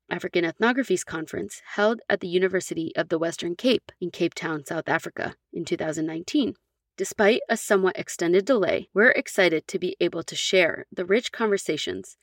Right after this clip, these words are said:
Dina Asfaha and Sarah Rendell from the Department of Anthropology at the University of Pennsylvania were able to have with South Africa-based scholars Nosifu Magomezulu, Dominique Santos,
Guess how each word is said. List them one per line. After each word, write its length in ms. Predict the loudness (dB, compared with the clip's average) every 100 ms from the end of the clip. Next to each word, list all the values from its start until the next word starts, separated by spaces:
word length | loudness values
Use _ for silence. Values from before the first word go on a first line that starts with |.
| _ _ _
Dina 280 | 2 4 4 2
Asfaha 600 | 0 -2 -10 -10 -12 -8
and 160 | -6 -2
Sarah 280 | 2 4
Rendell 480 | 4 4 2 0 -6
from 220 | -6 -4 -2
the 80 |
Department 400 | -2 -4 -2 -2
of 80 | -4 -6
Anthropology 680 | -8 -8 -2 0 0 -4 -6
at 120 | 0
the 80 | 4
University 480 | 4 2 -2 -4 -6
of 100 | -6
Pennsylvania 680 | -8 -6 0 2 2 0 -4
were 80 | 0
able 260 | 2 4 2
to 140 | -2
have 400 | -2 4 4 2 -6
with 140 | -8 -4
South 240 | -2 0 2
Africa-based 840 | 0 0 -4 -4 -4 -4 -6 -10 -14
scholars 560 | -8 -4 -4 -4 -10 -10
Nosifu 520 | -8 -2 -2 4 2 2 -2
Magomezulu, 840 | -4 -2 -4 -4 0 2 4 2 -2 _
Dominique 400 | -2 2 4 2
Santos, 600 | 0 0 0 -2 -6 -8